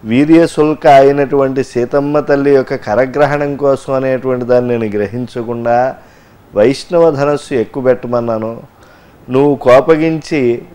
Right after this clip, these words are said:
నా తపోలోకాలను కొట్టావు అంటే నీ బాణం నిరర్ధకం కాకూడదు అనేటువంటి దృష్టితో.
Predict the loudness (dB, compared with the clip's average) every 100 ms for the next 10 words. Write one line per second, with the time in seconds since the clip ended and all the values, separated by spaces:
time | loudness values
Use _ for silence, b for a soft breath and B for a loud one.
0 | -4 2 2 2 0 2 2 4 4 4
1 | 2 2 0 -2 -4 0 4 6 4 2
2 | 0 0 0 -2 0 2 2 0 -2 -4
3 | 0 4 6 4 2 -2 0 -2 2 2
4 | 2 0 -2 -2 0 0 2 -2 -2 -6
5 | -6 -8 -12 -10 -12 -8 -8 -8